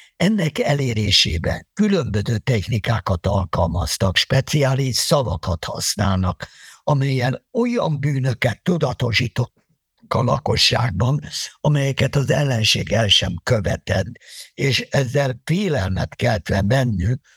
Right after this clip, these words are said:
mozgósít a cselekvésre. Nincs más olyan médium, amely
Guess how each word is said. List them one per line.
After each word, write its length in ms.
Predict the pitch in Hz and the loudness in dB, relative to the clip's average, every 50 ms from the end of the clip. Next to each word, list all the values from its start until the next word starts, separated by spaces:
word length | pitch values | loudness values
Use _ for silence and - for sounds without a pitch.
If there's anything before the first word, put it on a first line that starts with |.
| _ _ | _ _
mozgósít 840 | - 147 165 160 151 - - - 85 85 82 - - - - - | 0 2 4 4 2 0 -2 -2 -2 0 0 0 0 -2 -2 -2
a 100 | - - | -2 0
cselekvésre. 920 | - - - - - 82 80 - - - 80 80 - - - - - - _ _ _ _ _ _ _ _ _ _ _ _ | 2 2 2 2 0 -2 -4 -4 -4 -4 -2 2 2 2 0 0 -6 -20 _ _ _ _ _ _ _ _ _ _ _ _
Nincs 420 | - - 220 220 208 202 - - 120 | -6 -2 -2 -2 -2 0 -2 -2 -2
más 520 | 107 - - - - 147 - - - - - | 0 -2 -2 0 0 0 0 0 -2 -4 -8
olyan 380 | - - 175 170 180 - - - | -4 -4 -2 0 0 -2 -2 -2
médium, 640 | 170 165 165 175 185 170 - - - - - - - - _ _ _ - - - - - _ _ | -2 -2 -2 -2 -2 -4 -6 -10 -20 -20 -20 -20 -20 -20 _ _ _ -20 -20 -20 -20 -20 _ _
amely 600 | - - 170 151 139 131 131 123 123 117 - - | -2 0 0 2 2 0 -2 -2 -4 -6 -6 -10